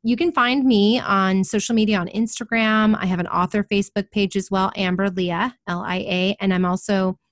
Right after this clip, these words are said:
my blog is Mother of Knights because I have four little boys. They're my little knights, K N I G H T S. And then Guy and I are also health coaches. So if people are looking to get healthy, we love people joining us on our journey. You can, um, reach out to me,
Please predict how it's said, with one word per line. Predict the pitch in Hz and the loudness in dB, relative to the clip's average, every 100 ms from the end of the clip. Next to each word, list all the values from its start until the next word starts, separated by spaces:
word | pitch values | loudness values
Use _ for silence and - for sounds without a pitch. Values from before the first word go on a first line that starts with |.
| - | -6
my | 190 | -4
blog | 175 185 185 185 | -2 -2 0 -2
is | 175 | 0
Mother | 185 175 190 | 0 0 -2
of | 196 214 | -2 0
Knights | 202 170 175 262 - - | 0 2 -2 -4 -8 -12
because | - - 180 | -8 -6 -4
I | 180 | -4
have | 170 165 | -4 -6
four | - 185 | -6 -4
little | 180 208 | -2 -2
boys. | 208 185 180 202 | -2 -4 -4 -4
They're | 180 | -2
my | 175 | -4
little | 170 180 | -2 0
knights, | 208 190 170 208 - - | 2 0 -2 -8 -10 -14
K | - 202 | -4 -2
N | 185 | 0
I | 170 165 | -2 -4
G | 160 185 | -6 -8
H | - | -8
T | - 175 | -8 -8
S. | 202 - - - - - - | -8 -14 -20 -20 -20 -14 -2
And | 233 | 2
then | 226 220 220 214 | 4 4 2 0
Guy | 220 214 | -2 0
and | 262 | 0
I | 247 214 208 - | 0 0 0 -2
are | 190 190 | -4 -2
also | 190 - | -2 -2
health | 160 - - | -4 -4 -4
coaches. | 196 - 320 339 | -6 -4 -4 -4
So | - 175 | -4 -2
if | 160 - | -4 -2
people | 214 196 | -2 0
are | 180 | -2
looking | 170 185 214 | -4 -2 0
to | 202 | 0
get | 196 196 | 0 -2
healthy, | 190 208 233 226 | -2 -2 -2 -2
we | 165 | -2
love | 165 180 | -4 -4
people | - 202 185 | -4 -4 -4
joining | - 180 185 | -2 0 0
us | 185 - | 0 -2
on | 180 | -2
our | 175 | -2
journey. | 151 175 202 226 | -2 0 2 2
You | 160 | 0
can, | 170 165 _ _ _ _ - | -4 -6 _ _ _ _ -6
um, | 175 | -4
reach | 180 - | -2 -4
out | 202 - | -6 -4
to | 202 | -2
me, | 190 185 185 | 0 0 -2